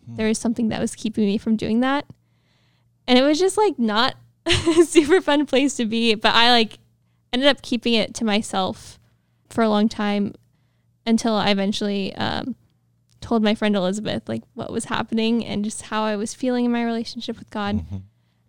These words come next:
Speaker 2: And she ended up, um,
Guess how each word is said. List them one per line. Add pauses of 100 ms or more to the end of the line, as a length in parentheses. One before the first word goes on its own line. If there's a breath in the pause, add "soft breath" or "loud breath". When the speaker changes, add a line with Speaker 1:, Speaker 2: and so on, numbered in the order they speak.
(320)
Speaker 2:
And
she
ended
up,
um,